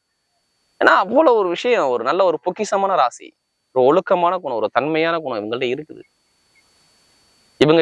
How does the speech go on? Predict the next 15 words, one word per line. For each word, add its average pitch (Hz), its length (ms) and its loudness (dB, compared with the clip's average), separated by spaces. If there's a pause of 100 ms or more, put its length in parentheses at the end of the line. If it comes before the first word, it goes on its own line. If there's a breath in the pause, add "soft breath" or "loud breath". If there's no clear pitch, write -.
இதை 135 160 2
வெளியில 175 260 4
கொண்டாந்தவங்க 151 400 0 (100)
பெரிய 120 180 -4
ஆளு 101 140 -10
தெரியுங்களா? 85 280 -10 (100)
கடகராசிக்காரங்க 131 680 0
பாருங்க, 123 240 -4
நிறைய 113 160 2
பேர் 127 180 -2
பாருங்க, 120 220 -2 (180)
ஆராய்ச்சியாளர்கள், 113 760 -2
நிறைய 104 240 -2
மருத்துவர்கள், 110 500 0 (400)
நிறைய 98 200 4